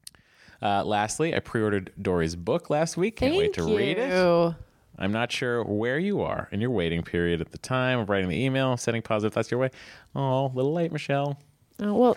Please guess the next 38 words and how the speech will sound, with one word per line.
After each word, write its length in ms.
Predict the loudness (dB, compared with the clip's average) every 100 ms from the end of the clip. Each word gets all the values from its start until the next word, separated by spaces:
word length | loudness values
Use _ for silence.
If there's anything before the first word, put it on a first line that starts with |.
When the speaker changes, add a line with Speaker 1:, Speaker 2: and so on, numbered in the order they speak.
| 0
Speaker 2:
she 160 | 2 4
did 160 | 4 6
write 220 | 4 6
that 160 | 4
before 420 | 2 0 4 4 4
episode 380 | 2 0 -4 -2
eight. 260 | -2 -2 -4
Speaker 1:
Oh, 80 | -6
my 140 | -6
God. 340 | -2 0 0 -4 -12 -20 -6
Speaker 2:
I 40 | -2
told 220 | 0 0
you, 60 | 0
Speaker 1:
Also, 120 | 0
Speaker 2:
we 60 | -2
had, 120 | -2
we 80 | -2
had 80 | 0
an 40 |
Speaker 1:
Michelle, 180 | -2 0
Speaker 2:
email 120 | 0
backlog. 420 | 2 0 2 2
Speaker 1:
I, 20 | 2
I 20 |
just 160 | -2 -4
wanna 200 | -4 -2
tell 200 | -2 0
you 120 | 0
that 200 | 0 -2 -4
I'm 240 | -4 -6 -12 -20 -20
pleased 380 | -8 -2 0 0
that 160 | -2 -2
someone 280 | -2 0 0
else 160 | 0
is 120 | -2 -4
noticing 380 | -4 -6 -6
those 220 | -4 -6 -4
jokes. 380 | -6 -6 -10